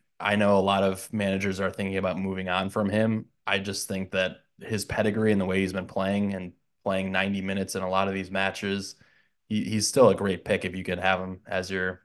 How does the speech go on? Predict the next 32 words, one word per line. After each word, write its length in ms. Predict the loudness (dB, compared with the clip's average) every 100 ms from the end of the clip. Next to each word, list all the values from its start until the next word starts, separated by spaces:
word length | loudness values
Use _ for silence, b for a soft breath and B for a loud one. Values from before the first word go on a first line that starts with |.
| _
fourth 260 | -2 0
midfielder. 680 | -2 -6 -4 -4 -2 -2 -4 -10 -10
I 100 | -8
think 200 | -6 -6
it'll 140 | -4
be 160 | -2 0
a, 220 | 0 -2 -10 _ _ _ _ _
towards 300 | 0 0 0
game 160 | -2
week 120 | -4 -4
twenty-nine 560 | -4 2 4 4 2
when 160 | -2 -2
they 180 | -2 -4 _ -8
likely 420 | -2 0 0 -4
blank, 520 | -2 2 2 2 0
then 180 | 2 4
you 80 | 4
could 180 | 2 2
get 140 | 2
rid 140 | 0
of 60 | 2
him, 140 | 0
but 240 | 2 0 0
I 120 | -4
still 200 | -2 0
like 200 | 2 2
him 120 | 0
for 120 | -4 -4
the 80 |
next 360 | -2 -4 -6 -12 _
few 200 | -6 -6 -8
matches. 340 | -10 -8 -8